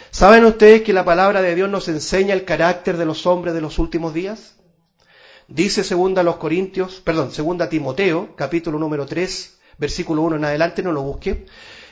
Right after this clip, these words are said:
Dice, "Debes saber esto, que los postreros días serán tiempos peligrosos y difíciles".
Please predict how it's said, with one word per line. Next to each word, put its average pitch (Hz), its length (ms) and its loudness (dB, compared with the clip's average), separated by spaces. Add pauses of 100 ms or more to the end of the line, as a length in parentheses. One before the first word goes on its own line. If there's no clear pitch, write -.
Dice, 220 420 2
"Debes 220 300 2
saber 190 260 -2
esto, 175 280 -6
que 139 120 -8
los 139 100 -4
postreros 165 420 -4
días 196 300 0
serán 156 400 -4
tiempos 175 680 -6 (1700)
peligrosos 123 1000 -6 (960)
y 247 140 -2
difíciles". - 840 -10